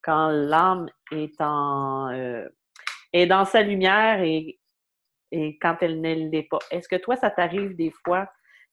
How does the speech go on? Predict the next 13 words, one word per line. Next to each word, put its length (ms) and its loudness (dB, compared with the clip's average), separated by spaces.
au 200 0
moins 320 2
de 140 4
faire 240 4
la 160 4
différence 800 0
ou 520 -2
en 160 6
communication, 960 2
tu 120 -8
vas 100 2
savoir 500 4
que 320 2